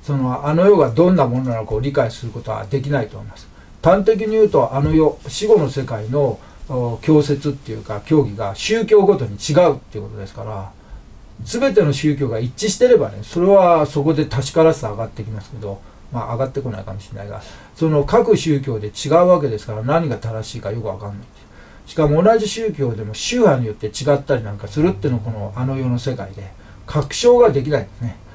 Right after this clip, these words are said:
まあ、まだ科学的な探求の対象になっていないので、まあ、どんな宗教も叩いても、あの世のことがちゃんと理解できるかどうかわからないと思います。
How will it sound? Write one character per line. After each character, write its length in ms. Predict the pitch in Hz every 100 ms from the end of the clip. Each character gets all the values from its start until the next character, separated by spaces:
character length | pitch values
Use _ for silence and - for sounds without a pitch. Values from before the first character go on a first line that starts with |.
| - -
ま 100 | 156
あ、 40 |
ま 100 | 190
だ 100 | 151
科 200 | 139 147
学 240 | 190 196
的 200 | 208 185 202
な 120 | 190
探 300 | 170 165 165
求 220 | 160 156
の 280 | 180 113 - - -
対 240 | - 151 156
象 180 | 175
に 120 | 143 123
な 140 | 160
っ 40 |
て 140 | - -
い 80 | 131
な 140 | 147
い 60 | 123
の 100 | 104
で、 200 | 117 98 - - - -
ま 420 | 151 131 113 117
あ、 60 | 120
ど 200 | 165 196
ん 60 |
な 200 | 147 -
宗 280 | - 156 147
教 180 | - 107 120
も 160 | 143
叩 380 | 131 120 175 170
い 40 |
て 100 | 147
も、 280 | 113 107 98 - -
あ 120 | 127
の 120 | 147 160
世 100 | 175
の 140 | 170
こ 100 | 160
と 140 | 147
が 240 | 117 110 98 - - -
ち 80 | 143
ゃ 80 |
ん 80 | 151
と 100 | 156
理 120 | 151
解 200 | 190 143
で 100 | 117
き 100 | 107
る 80 | 127
か 120 | 113
ど 100 | 104
う 40 | 101
か 120 | 101
わ 100 | 95
か 140 | 151
ら 80 | 151
な 100 | 123
い 40 | 98
と 100 | 104
思 100 | 104
い 20 |
ま 100 |
す。 100 | 98